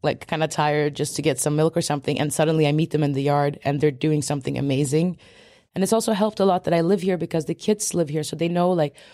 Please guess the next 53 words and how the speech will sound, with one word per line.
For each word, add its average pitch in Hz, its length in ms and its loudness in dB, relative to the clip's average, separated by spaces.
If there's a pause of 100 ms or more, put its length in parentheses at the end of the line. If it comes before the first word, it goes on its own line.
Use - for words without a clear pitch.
(340)
"Oh, 226 180 2
have 208 220 -2
you 202 80 0
seen 226 380 2
that, 175 160 0
like, 170 220 2 (320)
those 196 240 0
benches 185 460 0
over 160 240 2
there, 147 240 0
they 180 180 2
were 175 120 2
removed, 165 600 0
or 143 280 -4 (260)
this, 175 300 0
like, 151 280 0
uh, 143 160 0
bike 160 300 -2
shed 147 340 -2
burnt 156 280 0
down." 160 360 0
And 160 120 -2
the 170 40 2
fact - 340 -2
that 160 100 0
I 156 100 2
know 156 240 2
this 180 220 -2
area 180 240 2
and 160 120 0
I've 147 160 0
been 151 160 2
here 147 300 -2 (180)
almost 156 460 -2
nonstop 143 720 -2 (320)
means 175 240 2
that 165 180 -2
I 160 140 0
also 170 280 0
know 139 200 -2
that. - 280 -6 (140)
So - 220 0
we've 151 240 0
also 151 240 2
been 156 120 2
able 147 220 0
to - 100 -8
kinda, 147 220 -2
like, - 380 -4 (160)
explore 151 420 0
the 143 80 0
area 147 260 -2
together. - 500 -2